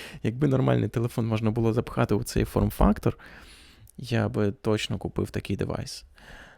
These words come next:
На жаль, він вже відстає, але він може знімати відео в чотири К.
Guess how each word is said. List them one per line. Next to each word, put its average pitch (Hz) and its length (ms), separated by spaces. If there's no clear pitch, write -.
На 104 100
жаль, 123 280
він 113 280
вже 104 200
відстає, 110 640
але 117 300
він 117 320
може 120 280
знімати 117 440
відео 110 280
в - 100
чотири 113 360
К. 110 320